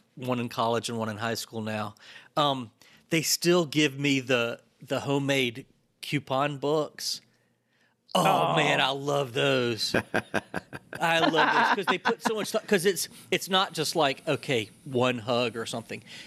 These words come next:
Speaker 1: It's like, you know, oh, f-, fun stuff like, like, we'll, we'll drive you to get ice cream or, you know, f-, fun things that we can do together.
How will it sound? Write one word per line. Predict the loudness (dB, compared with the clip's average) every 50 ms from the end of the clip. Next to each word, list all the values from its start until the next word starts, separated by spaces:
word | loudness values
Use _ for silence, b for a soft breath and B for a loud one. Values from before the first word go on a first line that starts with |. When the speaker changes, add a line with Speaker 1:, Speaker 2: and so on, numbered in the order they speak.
| B B B -4
Speaker 1:
It's | -2 0 0 2 2
like, | 2 2 0 -2 -4
you | -4 0 2
know, | 2 2 0 -2 -6 _ _ _ _ _ _ _ _ _ -20 -20 -16 -8 -2
oh, | 0 2 2 2
f-, | 0 -4 -8
fun | -8 -4 0 2 2 2 2 -2
stuff | -4 -6 -4 0 2 2 2 2 0 -2 -2
like, | 0 0 0 0 -4 -8 -6
like, | -4 -4 -4 -4 -8 -20 -20 -14 -6
we'll, | 0 2 4 4 4 2 0 -4 -10 -20 -20 -20 -20 -20 _ _ _ _ _ _ -2
we'll | 0 0 2
drive | 2 2 2 4 2 2 0
you | -2
to | -4 0
get | 0 2 2 4
ice | 2 2 0 -2 -4
cream | -6 -4 -4 -2 -4 -4 -6 -8 -4
or, | 0 2 4 6 6 4 4 2 B B B B B B
you | 0 0 0
know, | 0 -2
f-, | -4 -12 -14 -12
fun | -4 2 2 2 2 2
things | 2 2 2 2 2 0
that | -2 0
we | 0 -2
can | 0 0 -2 -2
do | 0 -2 -2
together. | -2 -4 -4 -2 0 0 0 0 -2 -6 -10